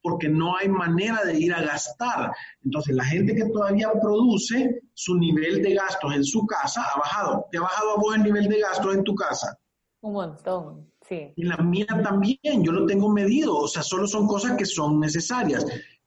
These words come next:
Speaker 1: ¿Qué sucede con esto? La gente está guardando dinero y tarde o temprano vas a tener que invertirlo, porque tener el dinero en el banco es como que te estuvieran mordiendo la hamburguesa. Si vos agarrás un dólar y lo metés en el banco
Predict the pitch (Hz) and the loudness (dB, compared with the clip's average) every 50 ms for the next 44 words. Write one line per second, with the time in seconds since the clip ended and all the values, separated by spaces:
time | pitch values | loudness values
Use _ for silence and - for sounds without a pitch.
0 | _ - 180 190 185 202 208 226 220 220 214 208 214 208 208 233 277 277 277 262 | _ -6 -4 -2 -2 -2 -2 -2 0 0 2 2 2 2 2 2 0 0 0 0
1 | 254 254 - 165 147 139 143 160 170 170 175 170 175 170 - 165 147 151 151 143 | 0 0 0 0 0 0 0 0 0 0 0 0 0 -2 -2 0 0 0 0 0
2 | 147 156 156 156 180 185 196 202 202 202 208 214 220 220 233 285 311 - - - | 0 -2 0 0 0 0 0 2 2 2 4 2 2 2 0 0 0 0 -2 -2
3 | - - - 180 175 - - - 165 156 160 160 180 180 - 220 208 202 202 196 | -6 -6 -4 -4 -4 -4 -4 -6 -6 -4 -2 0 0 0 0 0 0 0 0 0
4 | 190 196 233 262 294 285 277 269 - - _ _ _ - 185 190 202 - 220 - | -2 0 2 2 2 2 0 -2 -2 -6 _ _ _ -10 -8 -8 -6 -4 -2 0
5 | 190 180 185 202 208 202 220 226 214 190 208 202 196 202 208 - 269 302 285 226 | 2 2 2 2 2 2 4 4 4 4 4 2 2 0 2 2 4 4 4 4
6 | 170 143 123 120 127 - - - - 180 165 175 - 175 180 - 160 156 170 190 | 2 2 2 0 0 -4 -6 -6 -4 -2 -2 0 0 0 0 0 2 2 2 2
7 | 208 226 208 196 202 196 202 208 226 220 220 214 202 196 170 151 180 196 233 262 | 2 2 4 4 4 4 4 4 4 4 4 4 4 4 4 4 2 2 2 2
8 | 269 285 285 277 277 269 277 - - - - _ _ _ _ _ _ _ _ _ | 4 4 4 4 2 2 0 -2 -6 -14 -20 _ _ _ _ _ _ _ _ _
9 | _ _ _ _ _ _ _ _ - 196 196 196 196 226 240 233 233 233 233 - | _ _ _ _ _ _ _ _ -6 -4 -2 0 0 2 2 2 4 4 2 2
10 | - - - 196 196 190 - 180 175 180 196 214 226 220 202 196 185 185 208 220 | 2 0 0 0 0 0 0 2 2 2 2 2 2 2 2 2 2 2 4 4
11 | 226 226 226 220 202 196 175 170 170 170 208 247 247 - - 247 233 240 233 - | 4 2 2 2 2 2 4 4 4 4 2 2 0 -2 -2 -4 -4 -4 -6 -6
12 | - - _ _ _ - - - 165 202 240 254 254 247 240 233 233 233 233 233 | -10 -14 _ _ _ -8 -2 0 2 2 2 2 2 2 2 2 2 4 4 6
13 | 233 208 208 175 156 151 147 147 156 160 160 160 160 160 190 202 220 220 214 214 | 6 6 4 4 2 2 2 2 2 2 2 2 2 2 2 2 2 2 2 2
14 | 208 202 202 - 175 170 165 151 147 - 240 254 240 247 247 | 2 2 2 2 2 2 2 2 2 2 4 2 2 2 -2